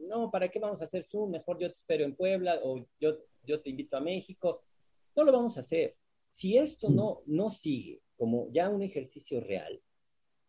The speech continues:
este, pues vamos a, a, a tener una gran oportunidad desperdiciada. Entonces, yo creo que más que quejarse de la falta de recursos o de la falta de políticas públicas, o,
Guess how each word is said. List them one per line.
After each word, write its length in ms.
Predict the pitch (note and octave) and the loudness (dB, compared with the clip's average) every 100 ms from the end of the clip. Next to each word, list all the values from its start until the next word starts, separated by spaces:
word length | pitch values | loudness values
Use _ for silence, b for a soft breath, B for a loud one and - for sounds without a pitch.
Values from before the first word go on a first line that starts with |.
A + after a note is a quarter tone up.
| - | -8
este, 580 | A#2+ - - C3+ - - _ _ - | -8 -6 0 0 0 -6 _ _ -6
pues 160 | D#3+ | -4
vamos 300 | F#3 B3+ A#3 | -2 -4 -2
a, 60 | F#3 | -6
a, 600 | - D3+ D#3 - - D#3+ | -4 -6 -6 -6 -8 -8
a 60 | - | -6
tener 240 | F3 G3 G#3 | -4 -4 -2
una 220 | G3 F3+ _ - | -2 -4 _ -4
gran 260 | F#3 A#3 | -2 0
oportunidad 500 | A#3 F#3 E3 F3 G3+ | -2 -6 -8 -4 -4
desperdiciada. 800 | G3 - D#3+ D#3 - F3 D#3+ - - | -4 -6 -8 -8 -6 -4 -4 -6 -10
Entonces, 400 | F3+ F3+ G3 - _ _ _ _ _ _ | -8 -6 -8 -12 _ _ _ _ _ _
yo 120 | E3+ A3+ | 0 2
creo 160 | A#3+ | 2
que 240 | A#3 G3+ - - _ - - - | 4 2 0 -16 _ -20 -20 -12
más 300 | D3+ G3 C4 - | -4 -2 -2 -4
que 120 | A#3 | -6
quejarse 540 | D#3+ D3+ D#3 E3 - A#2+ | -6 -4 -2 -4 -4 -6
de 100 | G#2 | -6
la 120 | G2+ | -4
falta 300 | C3+ D3+ D3+ | -4 -4 -2
de 100 | G2+ | -4
recursos 600 | F2 - C#3+ D#3+ A2+ - | -6 -6 -4 -4 -6 -10
o 60 | |
de 100 | F#2 | -8
la 100 | F2 | -8
falta 260 | - - - | -8 -6 -4
de 60 | - | -4
políticas 560 | F#2+ A2+ _ - - | -6 -10 _ -12 -12
públicas, 640 | - B2 D#3+ D#3 F2 E2 | -6 -2 -2 -2 -8 -10
o, 80 | E2 | -12